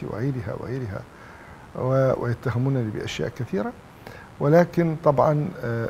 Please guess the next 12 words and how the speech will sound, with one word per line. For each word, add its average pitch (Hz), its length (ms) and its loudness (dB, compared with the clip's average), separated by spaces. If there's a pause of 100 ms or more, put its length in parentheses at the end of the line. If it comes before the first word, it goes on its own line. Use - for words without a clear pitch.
(120)
آه، 113 200 -4 (100)
آه، 107 240 -6 (600)
لا 151 140 6
يأخذون 131 340 2
بالحق، - 420 -2
آه، - 420 -8
لومة 120 300 0
لائم 110 360 -4
والله. 90 240 -8 (800)
ال-، 123 280 -2
القصد 190 460 2 (800)
أنه 123 220 0